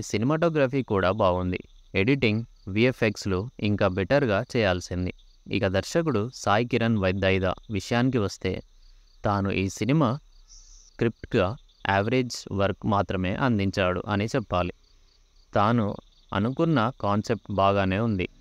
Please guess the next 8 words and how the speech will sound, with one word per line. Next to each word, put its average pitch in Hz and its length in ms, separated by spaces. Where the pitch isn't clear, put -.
కానీ 101 300
దానిని 98 440
ప్రజెంట్ 110 460
చేయడానికి 104 580
బాగా 104 420
ల్యాగ్ 98 360
చేశాడు. 92 480
చాలా 143 340